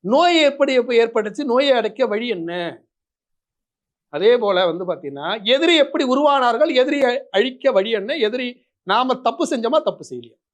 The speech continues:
அப்படி என்று தன்னை உணர்ந்து அவற்றை சரி செய்யும் திறனை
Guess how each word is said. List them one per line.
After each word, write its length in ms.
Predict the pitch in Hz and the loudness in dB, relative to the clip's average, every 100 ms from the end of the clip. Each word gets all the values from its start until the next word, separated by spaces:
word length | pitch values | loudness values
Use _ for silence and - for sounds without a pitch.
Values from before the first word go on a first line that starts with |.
| _ _ _ _ _ - | _ _ _ _ _ -6
அப்படி 260 | 208 269 254 | -2 0 0
என்று 220 | 233 294 349 277 160 - 214 | 0 0 2 2 0 -2 -2
தன்னை 340 | 226 247 262 262 214 | -2 2 2 2 0
உணர்ந்து 460 | 262 339 349 339 330 381 403 427 _ _ _ | 2 2 2 0 4 4 2 -6 _ _ _
அவற்றை 340 | 185 220 226 233 233 | -2 0 -2 -4 -2
சரி 200 | 233 285 | -2 -2
செய்யும் 300 | 302 269 294 - 240 | -4 -4 -6 -4 -2
திறனை 300 | 247 269 | 0 0